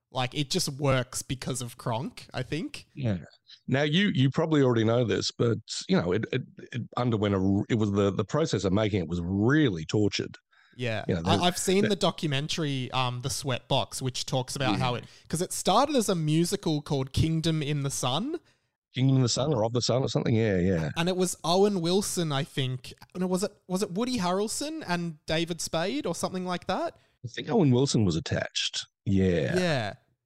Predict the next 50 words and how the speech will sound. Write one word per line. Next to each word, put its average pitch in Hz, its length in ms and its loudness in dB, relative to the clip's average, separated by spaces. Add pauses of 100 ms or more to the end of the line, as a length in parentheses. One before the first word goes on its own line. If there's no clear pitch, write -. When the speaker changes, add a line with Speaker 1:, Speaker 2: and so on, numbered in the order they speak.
(560)
Speaker 2:
But 104 180 2
they 98 480 4
Speaker 1:
And 202 100 4
they, 208 200 0 (100)
they 208 180 0
had 269 280 2
songs, 208 580 -2
and 156 160 -4
Sting 208 540 0
was 208 200 -2
writing 190 540 0
the 175 100 -4
score, 196 640 0
and 156 160 -4
then, 156 300 -6 (420)
then 175 340 -2 (140)
they 165 200 -4
changed 190 500 0
it 202 120 0
to 185 100 -4
The 175 160 -2
Emperor's 165 280 -6
New 156 160 -4
Groove 143 440 -4
last 147 340 -2
minute, 143 400 -4
and 143 220 -6
Sting 160 360 -4
got 160 220 -4
shafted, 123 720 -6 (180)
Speaker 2:
<laughs> - 0 -
Speaker 1:
and 151 320 -6
the 151 80 -2
whole 196 220 2
documentary's 196 1000 0
just - 260 -6
got 185 200 0
Sting 185 460 -4
being 170 320 -2
pissed - 360 -6
off 151 240 -4
that 156 120 -20
they're 147 120 -4
not 147 280 -4
using 151 360 -6
any 147 200 -2
of 147 100 -2
his 143 160 -6
songs. 175 600 -4
<laughs> - 520 -12